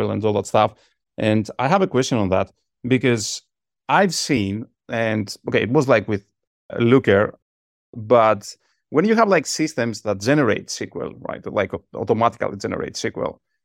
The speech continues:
you very easily end up with code that has been generated that's, like, pretty hard, both, like, to debug,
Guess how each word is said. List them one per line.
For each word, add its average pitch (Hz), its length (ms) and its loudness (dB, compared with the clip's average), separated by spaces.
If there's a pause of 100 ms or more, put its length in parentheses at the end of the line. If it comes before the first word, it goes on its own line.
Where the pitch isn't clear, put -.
(1200)
you 156 320 -6 (120)
very 214 360 4
easily 147 380 4
end 127 200 2
up 107 340 2 (720)
with 107 380 -10
code 156 360 4
that 110 180 0
has 135 180 0
been 123 160 -4
generated 110 480 -2
that's, 104 180 -4
like, 104 220 -2 (300)
pretty 185 300 -2
hard, 101 520 -4 (540)
both, 131 400 0
like, 143 220 0
to 117 100 -10
debug, 107 500 -2